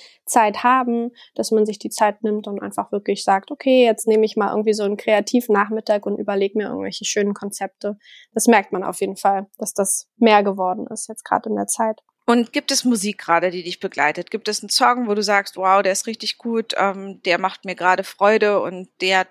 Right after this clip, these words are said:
Speaker 2: trägt mich durch diese Zeit?
Speaker 1: Normalerweise würde ich immer sagen Bon Iver, weil es einfach mein Lieblingskünstler ist.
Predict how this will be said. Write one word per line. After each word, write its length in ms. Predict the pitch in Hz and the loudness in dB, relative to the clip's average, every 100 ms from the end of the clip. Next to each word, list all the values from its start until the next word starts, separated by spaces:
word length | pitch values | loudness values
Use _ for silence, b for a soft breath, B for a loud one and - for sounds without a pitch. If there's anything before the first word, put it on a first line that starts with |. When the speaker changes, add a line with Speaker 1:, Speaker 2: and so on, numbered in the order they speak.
| _ | _
Speaker 2:
trägt 340 | - 208 190 190 | -2 -2 -2 -6
mich 140 | 180 | -12
durch 160 | - - | -14 -12
diese 260 | 180 170 | -10 -10
Zeit? 320 | - 156 156 - | -12 -16 -14 2
Speaker 1:
Normalerweise 680 | 233 269 311 269 254 254 240 | 4 6 6 8 6 4 0
würde 160 | 247 | 0
ich 120 | 240 - | -2 -2
immer 240 | 254 247 | -2 0
sagen 320 | 240 233 240 | 2 2 2
Bon 180 | 233 233 | 4 4
Iver, 440 | 220 220 220 277 269 | 2 2 4 4 4
weil 100 | 220 | 2
es 140 | - | 2
einfach 260 | 208 220 - | -4 -4 -2
mein 140 | 214 | 0
Lieblingskünstler 880 | 220 262 269 - 277 277 - - 294 | 2 2 0 0 -2 0 0 2 0
ist. 200 | 311 | -4